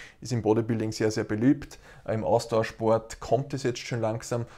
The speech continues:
aber das ist nur eine Möglichkeit, wenn's wirklich lange dauert, dann helfen diese E A As, dass man dem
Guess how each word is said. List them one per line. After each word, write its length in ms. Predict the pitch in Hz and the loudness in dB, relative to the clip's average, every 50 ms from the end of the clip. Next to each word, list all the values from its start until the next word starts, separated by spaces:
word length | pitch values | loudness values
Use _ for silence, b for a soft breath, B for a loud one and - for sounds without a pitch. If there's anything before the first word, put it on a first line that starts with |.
| B B B | B B B
aber 120 | 113 110 | -8 -6
das 140 | 113 113 113 | -4 -4 -4
ist 100 | 120 113 | -2 -2
nur 80 | 117 | -2
eine 100 | 110 110 | -2 -2
Möglichkeit, 420 | 104 104 113 113 110 - - 110 107 113 | -2 -4 -4 -4 -6 -4 -4 -4 -4 -4
wenn's 240 | 113 113 - 120 | -6 -6 -8 -8
wirklich 400 | 117 120 127 127 131 131 120 - | -2 -2 -2 -2 -2 -4 -8 -4
lange 280 | 113 101 101 110 120 117 | -4 -4 -2 -2 -2 -4
dauert, 440 | - - 110 107 110 117 120 - - B B B B B B B B B | -2 -2 0 2 2 2 2 0 -4 B B B B B B B B B
dann 100 | - 113 | -6 -4
helfen 360 | 113 113 110 120 - - 131 | -2 -2 -2 -4 -4 -4 -4
diese 220 | 123 120 123 - 113 | -4 -2 -2 -2 -4
E 240 | - 110 110 110 | -4 -2 -2 0
A 300 | 107 98 - - - 98 | 0 0 0 -2 -2 -2
As, 100 | 120 120 | -2 -2
dass 160 | - - 117 110 | -4 -8 -6 -6
man 160 | 117 110 110 | -4 -4 -2
dem 240 | 110 110 110 113 | -2 -4 -4 -6